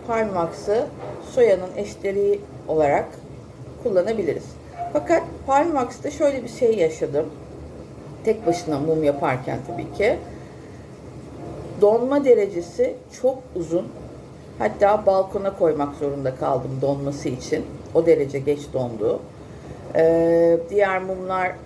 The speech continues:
çok kısa sürede donarken palm wax'ın donma süresi çok uzundu. Aynı shea butter'ı fazla koymuşum sanki losyon muma gibi. Ee, geç dondu. Ve, e,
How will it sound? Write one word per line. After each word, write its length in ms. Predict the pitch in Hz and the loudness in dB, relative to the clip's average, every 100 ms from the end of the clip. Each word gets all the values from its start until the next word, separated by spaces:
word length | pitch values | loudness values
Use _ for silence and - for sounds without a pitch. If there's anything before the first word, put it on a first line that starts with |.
| - | -14
çok 180 | 214 - | -14 -14
kısa 200 | - 196 | -8 -6
sürede 460 | - 180 175 175 | -2 0 4 4
donarken 600 | 175 185 208 190 - 196 226 156 | 4 2 0 -2 -2 -4 -6 -6
palm 340 | 208 185 175 170 - - | -2 -2 -2 -6 -10 -2
wax'ın 440 | 151 147 - 165 | -2 -2 -6 2
donma 320 | 170 175 180 | 4 4 0
süresi 480 | 185 - 151 - - 240 | -4 -4 -4 -4 -4 -4
çok 100 | - - | -2 -4
uzundu. 560 | 165 180 196 147 143 - - - - - - | -2 -2 -2 -2 -2 -4 -12 -16 -14 -14 -2
Aynı 420 | 190 196 196 202 - - | 0 2 2 0 -2 -14
shea 440 | - - 214 208 202 | -14 2 4 4 2
butter'ı 480 | 202 220 190 190 - - | -2 -2 2 2 0 -2
fazla 440 | 208 196 190 208 208 | 2 4 2 -2 2
koymuşum 520 | 180 165 156 - 156 | 4 4 -2 -8 -10
sanki 440 | - 165 160 160 | -6 -4 -4 2
losyon 460 | 165 165 - 190 175 | 4 4 2 0 2
muma 220 | 160 156 | 0 -2
gibi. 440 | 143 170 175 233 - - - - - - - | -2 -2 0 0 -2 -12 -14 -14 -14 -12 4
Ee, 160 | 185 | 4
geç 360 | 180 214 233 - | 6 6 4 2
dondu. 380 | 160 131 113 - - - - - - - | -2 -2 -6 -8 -10 -16 -18 -18 -8 2
Ve, 80 | |
e, 480 | 254 269 - 202 202 | 2 4 2 4 4